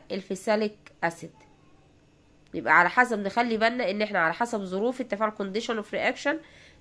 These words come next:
بيبقى الناتج مختلف. يعني دلوقتي انا عندي الوان نفسيل امين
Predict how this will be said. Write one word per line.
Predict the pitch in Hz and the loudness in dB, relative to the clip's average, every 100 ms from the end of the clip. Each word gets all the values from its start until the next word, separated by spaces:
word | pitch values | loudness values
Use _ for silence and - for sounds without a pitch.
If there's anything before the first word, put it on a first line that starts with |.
| _ | _
بيبقى | 180 220 226 214 | -2 0 0 0
الناتج | 208 208 226 226 202 | 0 0 0 -2 -2
مختلف. | 202 - 190 156 160 - - _ _ _ _ _ _ | -4 -2 -2 -2 -6 -14 -20 _ _ _ _ _ _
يعني | 160 175 | -2 0
دلوقتي | 196 208 | 0 0
انا | 208 | 2
عندي | 214 208 | 0 0
الوان | 202 233 | -2 0
نفسيل | 226 208 233 220 185 | -2 -2 -4 -2 -2
امين | 196 180 156 | -2 -4 -6